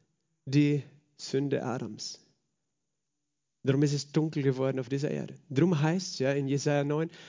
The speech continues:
das Volk, das im Dunkel sitzt, sieht ein helles Licht.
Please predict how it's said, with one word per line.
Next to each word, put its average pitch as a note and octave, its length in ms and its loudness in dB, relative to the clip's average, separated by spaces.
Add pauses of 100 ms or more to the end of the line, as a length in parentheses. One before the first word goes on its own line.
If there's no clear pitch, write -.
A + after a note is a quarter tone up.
das C#3 120 0
Volk, E3+ 300 0
das C#3+ 160 2
im C3+ 220 -2 (320)
Dunkel F3+ 360 2 (260)
sitzt, - 540 -4 (220)
sieht - 460 0
ein D3 180 2
helles C#3+ 560 2
Licht. D3+ 460 2